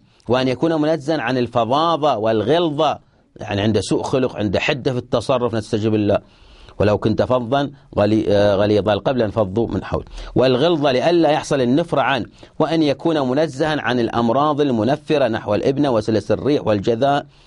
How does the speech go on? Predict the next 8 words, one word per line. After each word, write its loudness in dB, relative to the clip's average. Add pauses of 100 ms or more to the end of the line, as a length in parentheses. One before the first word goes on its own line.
(140)
والجذام 0
والبرص، 2
وعن 0
كثير 0
من 0
المباح-، 0 (300)
المباحات 2
الصارفة 0